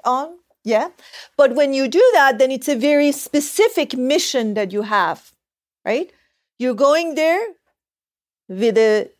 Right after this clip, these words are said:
tourist visa, just like you go to see Italy.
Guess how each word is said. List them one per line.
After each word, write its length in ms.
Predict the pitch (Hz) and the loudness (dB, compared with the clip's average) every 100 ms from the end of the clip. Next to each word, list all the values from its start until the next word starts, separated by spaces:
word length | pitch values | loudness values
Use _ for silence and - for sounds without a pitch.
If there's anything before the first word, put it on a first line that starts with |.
| - | -12
tourist 520 | - 302 330 381 - | -2 2 2 0 -2
visa, 400 | 302 277 320 370 466 _ _ _ _ _ _ _ _ _ _ _ _ | -2 2 2 2 0 _ _ _ _ _ _ _ _ _ _ _ _
just 200 | 220 220 | -6 0
like 200 | 262 262 | 0 0
you 100 | 277 | -2
go 440 | 220 240 247 254 - _ _ _ _ | 2 4 4 2 -2 _ _ _ _
to 120 | - | -12
see 300 | 214 240 220 220 | -10 -10 -4 -2
Italy. 320 | 247 294 | 0 0